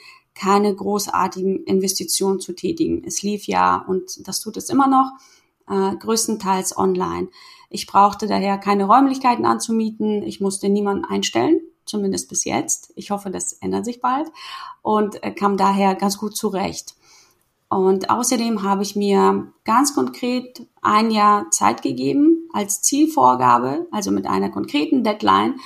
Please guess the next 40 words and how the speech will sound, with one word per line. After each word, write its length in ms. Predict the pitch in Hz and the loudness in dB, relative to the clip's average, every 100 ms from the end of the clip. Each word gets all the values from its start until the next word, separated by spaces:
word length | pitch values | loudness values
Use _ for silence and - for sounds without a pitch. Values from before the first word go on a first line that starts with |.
| - - - | -18 -16 -6
um 140 | - | -2
eben 300 | - 220 214 | 0 2 0
Vollgas 560 | 202 208 202 190 180 - | 0 -2 0 -2 -2 -2
zu 120 | 190 | -4
geben 280 | 180 180 190 | -2 0 2
und 240 | - 180 | 0 0
hatte 320 | 202 233 214 190 | 0 0 -4 -2
auch 300 | 185 196 - | -4 -4 -2
einen 400 | 196 190 190 190 | 0 2 2 0
Plan 280 | 190 180 165 | -2 -2 0
B 420 | 185 220 311 339 - _ | 0 2 2 0 -8 _
für 140 | - | -4
den 180 | 208 202 | -2 -2
Fall, 340 | - 190 208 | 0 2 2
dass 200 | 202 190 | 0 -2
es 100 | - | -2
doch 220 | - 196 190 | -4 -8 -6
nicht 180 | 180 | -6
funktioniert. 680 | - 170 165 175 170 160 - _ _ _ _ - _ _ - | -8 -10 -6 -4 -2 -2 -6 _ _ _ _ -20 _ _ -4
Ähm, 340 | 208 208 208 - | 0 2 0 -2
doof 280 | 196 294 392 | 2 2 4
war 120 | 262 | 4
natürlich 320 | 262 254 240 | 4 2 -2
die 160 | 226 214 | -2 2
Tatsache, 720 | 233 269 247 202 208 247 294 | 4 4 4 0 2 0 -2
dass 180 | 214 214 | -2 -4
ich 180 | 220 - | -4 -2
Mitte 240 | 233 269 | 0 2
März 420 | 226 190 190 254 - | 2 4 2 2 0
meinen 220 | 214 196 | 0 0
letzten 320 | 196 - 196 | 0 -2 -4
offiziellen 580 | 196 214 - 196 98 - | -4 -6 -4 0 0 0
Arbeitstag 500 | 107 117 - - - | 2 2 2 -2 -2
hatte, 300 | 247 302 349 | -6 -2 -2
ja, 320 | - 190 240 - | -2 -2 -2 -4
also 300 | 208 208 190 | -4 -4 -6
zeitgleich 760 | - 214 220 220 208 208 208 - - _ | 0 0 0 0 2 2 -2 -14 -20 _
mit 260 | 208 233 - | -4 -4 0
meinem 380 | 220 214 202 190 | 2 4 4 0
Start, 640 | - - - - - - | -4 -6 -2 0 0 -4